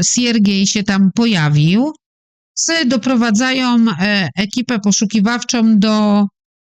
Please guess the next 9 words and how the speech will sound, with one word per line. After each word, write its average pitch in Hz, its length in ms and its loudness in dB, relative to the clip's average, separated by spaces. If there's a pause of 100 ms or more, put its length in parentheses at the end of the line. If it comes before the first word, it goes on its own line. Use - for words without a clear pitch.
(460)
polany, 240 680 2
która 196 600 0
umiejscowiona 220 760 0
jest 208 160 2
mniej 208 160 2
więcej 233 300 0
pośrodku 214 480 -2
tego 190 200 0
parku 196 680 0